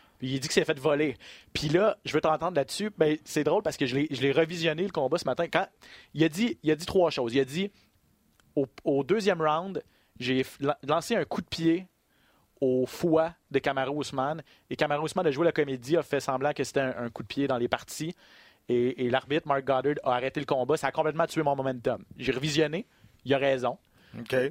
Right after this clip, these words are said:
Speaker 1: Il a raison. Son
Speaker 2: Ouais.
Speaker 1: coup de pied, euh, atteint pas du tout
Speaker 2: Ouais, je m'en souviens.
Speaker 1: l'entrejambe.
Speaker 2: Mhm.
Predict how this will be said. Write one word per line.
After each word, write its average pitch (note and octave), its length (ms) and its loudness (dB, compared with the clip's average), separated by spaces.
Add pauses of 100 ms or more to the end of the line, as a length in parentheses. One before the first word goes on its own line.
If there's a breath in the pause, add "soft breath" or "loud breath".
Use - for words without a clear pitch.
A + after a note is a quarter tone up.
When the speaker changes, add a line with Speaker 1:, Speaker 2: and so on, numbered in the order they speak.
(120)
Speaker 1:
Il C3 180 -2
a C#3 40 4
raison. D3 300 2
Son - 120 2
Speaker 2:
Ouais. C3 80 2
Speaker 1:
coup D#3+ 60 0
de - 60 -6
pied, F3 420 2 (340)
euh, C3 220 4
atteint C#3 220 0
pas E3 120 2
du C#3+ 140 -8
tout E3+ 140 0
Speaker 2:
Ouais, E3 220 4
je C3+ 60 -4
m'en C#3 120 0
souviens. D3+ 260 2
Speaker 1:
l'entrejambe. C#3+ 500 0
Speaker 2:
Mhm. A#2 220 -12